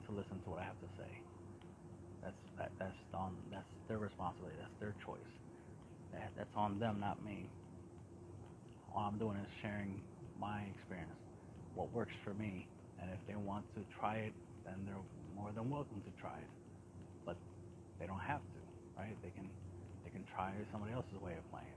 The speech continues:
They can do other things. Funny thing is, I'm not the only one that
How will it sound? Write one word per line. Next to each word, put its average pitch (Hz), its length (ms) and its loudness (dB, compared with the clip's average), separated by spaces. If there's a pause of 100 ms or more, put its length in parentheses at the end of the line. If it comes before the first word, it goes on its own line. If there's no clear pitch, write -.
They - 80 -6
can 101 140 -2
do 113 180 4
other 110 240 4
things. - 280 -8 (2750)
Funny 127 180 8
thing 107 160 4
is, 107 120 4
I'm - 120 8
not 120 140 6
the 113 80 6
only 117 200 8
one 113 320 8
that 107 220 4